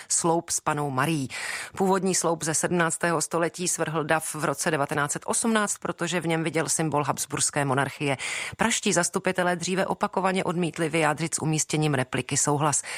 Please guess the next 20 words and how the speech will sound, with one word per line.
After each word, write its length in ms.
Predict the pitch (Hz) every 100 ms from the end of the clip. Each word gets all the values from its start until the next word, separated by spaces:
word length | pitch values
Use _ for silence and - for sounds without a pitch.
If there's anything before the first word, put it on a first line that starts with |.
| -
Situace 440 | - 156 156 -
se 160 | 160 -
ale 200 | 147 160
změnila 540 | 147 170 185 185 160 160 -
na 80 | 165
konci 280 | - 143 156
letošního 520 | 131 139 - 151 151
ledna, 320 | 143 139 147 - - -
kdy 120 | 156
se 140 | -
v 20 | 156
zastupitelstvu 680 | 160 - - 160 151 - 156
našla 280 | 143 -
většina 400 | 151 151 - 156
k 100 | 143
revokaci 560 | 160 156 175 143 - 160
původního 600 | - 170 147 151 147 151
nesouhlasného 760 | 135 131 131 131 123 139 117 127
stanoviska 540 | - 135 127 - 131
města. 400 | 131 117 - 120